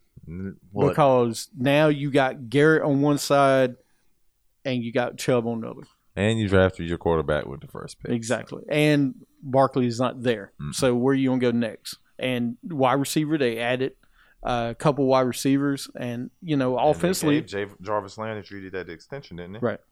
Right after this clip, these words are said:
Speaker 2: Yep. Uh, the next pick is the Denver Broncos. Are you,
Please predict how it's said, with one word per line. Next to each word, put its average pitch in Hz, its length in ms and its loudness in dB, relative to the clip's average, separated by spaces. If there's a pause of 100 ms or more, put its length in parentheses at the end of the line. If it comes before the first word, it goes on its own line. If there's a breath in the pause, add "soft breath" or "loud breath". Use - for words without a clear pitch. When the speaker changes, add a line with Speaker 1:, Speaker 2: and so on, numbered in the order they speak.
(140)
Speaker 2:
Yep. 135 220 0 (960 soft breath)
Uh, 131 480 0
the 120 120 -4
next 185 480 2
pick 143 400 0
is 139 360 2
the 127 120 -2
Denver 120 300 0
Broncos. 110 640 -2
Are 120 160 -2
you, 123 360 -4